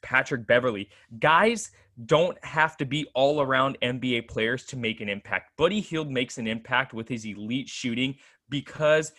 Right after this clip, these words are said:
he forces defenses to stay close to him. I think that's the exact words the guy used too. He forces the defense to stay close to him,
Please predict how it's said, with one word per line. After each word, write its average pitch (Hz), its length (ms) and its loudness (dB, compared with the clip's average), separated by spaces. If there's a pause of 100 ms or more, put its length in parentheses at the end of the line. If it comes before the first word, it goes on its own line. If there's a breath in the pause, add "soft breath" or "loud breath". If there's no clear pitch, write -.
he 156 160 -8
forces 139 520 -6
defenses 123 840 -6 (260)
to 127 120 -8
stay 131 340 0
close 117 400 -4
to 98 140 -10
him. 90 100 -14 (340)
I 120 60 2
think 139 180 0
that's 139 160 0
the 131 80 -2
exact 120 420 0
words 123 200 -2
the 120 60 -6
guy 113 180 2
used 110 360 -4
too. 101 160 -8 (200 soft breath)
He 170 160 -6
forces 196 400 -4
the 156 80 -10
defense 139 420 -8
to 120 80 -16
stay 120 240 -4
close 107 320 -6
to 131 80 -6
him, 139 140 -6